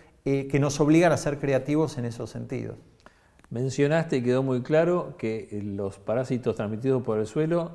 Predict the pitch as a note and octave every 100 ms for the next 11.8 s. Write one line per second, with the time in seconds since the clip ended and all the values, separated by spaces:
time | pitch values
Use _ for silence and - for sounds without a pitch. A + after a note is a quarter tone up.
0 | - - - D3 D#3 D#3+ G#2 G#2 A2 A#2+
1 | A#2 A#2 A#2 C3+ D3+ A#2+ A2 A2+ A2+ G#2+
2 | G2+ A#2 A2 G2 F#2 F#2 F2 D#2 - D#2+
3 | F#2+ G2 G2+ G2 G#2 G#2+ A#2+ A#2+ B2+ A#2+
4 | - - _ - F#2+ F#2 F#2+ G2 F#2 G2+
5 | G#2 A2 A2 - - _ G2 G2 G#2+ G#2+
6 | G#2 G2+ A#2+ A#2+ A2 G#2 G2 G#2 G#2+ A2+
7 | A2 A2 G#2+ A#2 B2 A2+ A2 A2+ A#2+ A#2
8 | A2 A2+ A#2 A2 G#2 G#2 G2+ A2 G2+ A2
9 | A2 G#2+ B2 B2 A2+ G#2+ G2 F#2 G2+ F#2
10 | G#2 G#2+ A2+ C3+ D3 D3 G#2+ G2 G#2 G#2
11 | G2+ G2+ G2+ G#2+ C3 C3 C#3